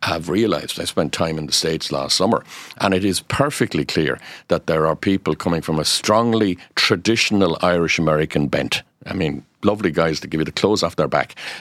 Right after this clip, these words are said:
uh, but they have a certain view of history that I would see as being some, somewhat simplistic. But they are already thinking in terms of funding social media campaigning, all perfectly legit, all perfectly declared, nobody doing anything underhand, uh,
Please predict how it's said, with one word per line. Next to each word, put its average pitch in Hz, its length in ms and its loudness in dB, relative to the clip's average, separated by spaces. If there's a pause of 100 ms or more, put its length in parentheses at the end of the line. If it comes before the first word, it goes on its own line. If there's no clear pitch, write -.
(180)
uh, 78 200 -2
but 80 260 -2
they 92 120 2
have 92 220 2
a 87 40 2
certain 110 440 0
view 90 260 2
of 80 120 -2
history 80 440 0
that 76 160 -2 (260)
I 90 160 2
would 82 160 0
see 82 260 2
as 76 100 -2
being 73 260 -2
some, 82 320 -2
somewhat 80 360 -2
simplistic. - 560 -2 (300)
But - 180 0
they 127 280 2
are 92 200 2
already 82 340 2
thinking 76 400 -4
in 73 80 -6
terms 76 340 -2
of 71 180 -2 (220)
funding 82 400 0
social 80 400 -2
media 78 380 -2
campaigning, 73 640 -4 (120)
all 120 240 2
perfectly 110 460 0
legit, 85 360 0 (100)
all 92 160 4
perfectly 85 460 -2
declared, 73 440 -2
nobody 95 300 2
doing 90 200 2
anything 80 300 -2
underhand, 71 500 -6 (460)
uh, 82 200 -2